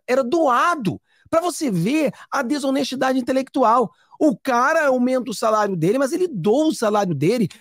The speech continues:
pra casas de caridade, igual como o presidente Donald Trump faz. Sabia você que nos quatro anos que o presidente Donald Trump era presidente, ele recebia um dólar? Porque nos Estados Unidos você não pode doar todo o seu cheque.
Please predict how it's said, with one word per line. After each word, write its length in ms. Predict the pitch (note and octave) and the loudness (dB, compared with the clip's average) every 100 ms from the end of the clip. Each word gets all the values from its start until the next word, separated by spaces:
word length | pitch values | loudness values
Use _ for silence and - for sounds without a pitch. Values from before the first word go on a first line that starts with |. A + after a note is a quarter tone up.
| _ - | _ -2
pra 160 | - | -2
casas 320 | - A3 A3+ | 0 -2 -2
de 80 | A#3 | -6
caridade, 500 | - C#4+ D4 A#3 G3 | -2 -2 0 0 0
igual 160 | F3 F3+ | -2 -2
como 120 | G#3 | -4
o 60 | F3 | -4
presidente 420 | G3+ D#3+ F#3+ E3+ | -4 -2 -2 0
Donald 220 | F#3+ F#3 | -2 0
Trump 220 | F#3+ G#3 | -2 -2
faz. 380 | - F3+ F3+ - _ _ _ | 0 0 0 -6 _ _ _
Sabia 320 | - D#4 F#4+ | -6 0 2
você 440 | D#4+ F3+ - G3 - _ - | 2 0 0 -2 -2 _ -4
que 120 | G3 | 0
nos 180 | F#3 - | 0 -2
quatro 560 | - A3+ C4+ B3 F#3+ | 2 2 2 0 2
anos 240 | F3 D#3+ - | 2 0 -2
que 60 | |
o 40 | D3+ | -4
presidente 480 | E3+ D#3+ C#3 D#3+ D3+ | -2 -2 -2 -4 -4
Donald 200 | D3+ - | -8 -4
Trump 180 | D3+ | -6
era 180 | - D#3+ | 0 0
presidente, 720 | D3 E3+ C#3 C#3 F3 D#3 A2+ - - _ | 2 0 2 2 2 0 -4 -8 -20 _
ele 380 | G#3+ G#3+ G#3 G#3 - | 6 6 6 0 0
recebia 680 | F#3+ - F3 C#3+ F3 D#3+ - _ | 0 2 0 2 4 4 0 _
um 240 | C4+ D#4 D#4 | 2 4 4
dólar? 500 | E3 E3+ G#3 C#3 F#2+ _ _ - | 4 4 4 2 -6 _ _ -6
Porque 240 | E3+ G#3+ | -4 0
nos 200 | G#3+ F3 | 0 0
Estados 400 | D#3 F3 E3 C#3+ | -2 -2 -2 0
Unidos 240 | D#3 F3 E3+ | 0 0 -2
você 180 | E3+ | -4
não 160 | F#3 D#3+ | -4 -4
pode 320 | - F3+ D3+ | -2 -2 0
doar 320 | E3 D#3 E3 - | 0 2 0 -4
todo 200 | F3 F3 | -2 -2
o 40 | |
seu 160 | - F3+ | -2 -4
cheque. 380 | - B2+ - | -2 -4 -4